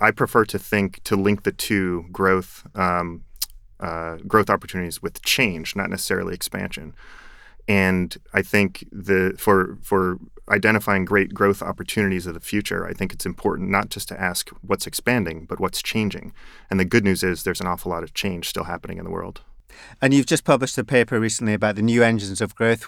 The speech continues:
Speaker 2: Why have you chosen now to write that paper?
Speaker 1: Yeah, there are two coinciding events that took place in April or May of this year.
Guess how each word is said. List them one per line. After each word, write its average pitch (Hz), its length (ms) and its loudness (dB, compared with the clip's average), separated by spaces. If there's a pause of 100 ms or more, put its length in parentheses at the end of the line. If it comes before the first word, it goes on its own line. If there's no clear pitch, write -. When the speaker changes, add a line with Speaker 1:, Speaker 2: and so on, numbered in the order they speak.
Speaker 2:
Why 135 320 2
have 117 120 0
you 120 140 0
chosen 110 760 0
now 110 460 2
to - 140 -10
write 101 140 -6
that 101 160 -8
paper? - 360 -8 (840)
Speaker 1:
Yeah, 113 300 2
there 110 180 6
are 104 80 2 (140)
two 98 380 4
coinciding 110 760 4
events 90 640 0 (380)
that 98 200 -2
took - 240 -4
place 101 400 2
in 95 320 0
April 113 280 2
or 95 120 6
May 92 200 2
of 85 160 -4
this - 240 -6
year. 85 300 -4